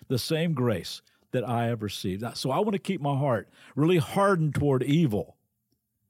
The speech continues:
but very soft toward people. Hate what is evil.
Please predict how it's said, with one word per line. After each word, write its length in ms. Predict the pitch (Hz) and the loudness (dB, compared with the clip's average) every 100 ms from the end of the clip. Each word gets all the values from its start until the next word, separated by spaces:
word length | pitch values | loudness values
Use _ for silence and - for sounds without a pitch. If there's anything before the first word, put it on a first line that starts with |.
| _ _ | _ _
but 140 | 117 | -2
very 240 | 107 131 120 | 2 2 2
soft 420 | - 127 107 - | 0 0 0 -2
toward 260 | 104 92 | -4 -4
people. 400 | - 95 - - _ _ _ _ _ _ _ | -4 -6 -6 -16 _ _ _ _ _ _ _
Hate 260 | - 147 170 | 0 0 2
what 140 | 175 | 2
is 160 | 180 135 | 0 2
evil. 380 | 107 87 101 | 0 -2 -8